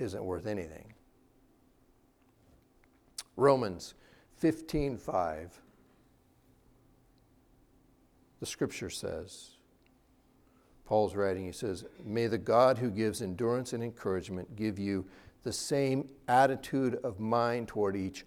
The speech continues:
other that Christ Jesus had, so that with one mind and one voice you may glorify the God and Father of our Lord Jesus Christ.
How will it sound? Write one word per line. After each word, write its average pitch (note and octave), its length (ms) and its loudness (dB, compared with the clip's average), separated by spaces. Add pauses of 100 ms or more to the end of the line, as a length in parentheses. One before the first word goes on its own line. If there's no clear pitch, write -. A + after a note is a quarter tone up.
other A2 460 2 (420)
that G#2+ 180 -2 (260)
Christ G#2 580 0
Jesus C3 600 -4
had, D2+ 340 -6 (1120)
so F3+ 220 10
that D#3 180 12
with D3 260 8
one E3+ 600 8
mind E3 380 6
and B2 240 4
one F3+ 440 4
voice B2+ 720 2
you D3 100 0
may C#3 200 4
glorify D3 1040 6
the B2 140 -6
God B2+ 400 8
and A#2+ 140 -4
Father A2+ 400 2
of G#2 120 0
our G#2 100 4
Lord G2 280 -2
Jesus F2+ 360 -8
Christ. - 760 -12